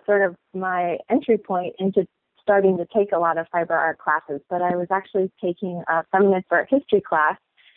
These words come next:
and reading a lot about the history of samplers and sampler makers.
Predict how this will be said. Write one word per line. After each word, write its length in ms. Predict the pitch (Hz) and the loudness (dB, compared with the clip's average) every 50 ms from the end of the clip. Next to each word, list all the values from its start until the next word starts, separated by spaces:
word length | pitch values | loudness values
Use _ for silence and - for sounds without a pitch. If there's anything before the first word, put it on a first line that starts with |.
| _ _ _ _ _ - | _ _ _ _ _ -2
and 260 | 190 202 190 196 185 | 0 0 2 2 2
reading 400 | 196 208 202 190 202 196 196 190 - | 2 2 2 2 2 0 0 -2 -2
a 80 | - | -2
lot 220 | 185 180 180 175 170 | 0 0 0 0 0
about 460 | 175 170 180 170 165 160 - - - | 0 0 0 2 2 0 0 -4 -6
the 60 | - 170 | -10 -4
history 420 | 175 214 196 - - - 190 180 | -2 -2 -4 -2 0 0 0 2
of 140 | 180 165 156 - _ | 0 -2 -4 -6 _
samplers 640 | - 170 170 175 - 175 170 170 165 160 160 165 - | -4 -4 -2 -2 -2 -2 0 0 2 2 0 -2 -2
and 180 | 214 165 165 175 - | -4 -6 -6 -4 -2
sampler 340 | 170 160 175 - - 190 180 | -2 -2 0 2 2 2 2
makers. 520 | 175 170 165 - - 165 160 160 180 175 | 2 -2 -4 0 0 2 2 2 0 -2